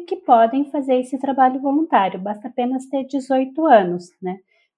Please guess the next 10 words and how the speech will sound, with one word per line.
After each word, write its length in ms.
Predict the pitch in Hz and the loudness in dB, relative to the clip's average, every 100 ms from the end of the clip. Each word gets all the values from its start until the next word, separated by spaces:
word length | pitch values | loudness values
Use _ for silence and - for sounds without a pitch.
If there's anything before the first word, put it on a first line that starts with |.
| - | 0
Nós 220 | 233 233 | 2 4
não 160 | 302 | 2
somos 440 | 339 302 240 214 214 | 2 2 0 -2 -6
ligados 680 | 196 175 165 175 185 233 - | -6 -2 0 -2 -4 -10 -4
ao 140 | 185 | -2
governo, 920 | 175 175 175 - 165 170 185 202 190 185 | -2 -6 -8 -4 0 0 0 -2 -4 -4
a 40 | |
nenhum 560 | 196 214 294 370 415 415 | -4 -2 0 0 -2 -6
tipo 500 | - 269 262 - 247 | -8 -6 -6 -4 -6
de 640 | 202 - 208 208 196 185 | -6 -8 -4 -2 -2 -6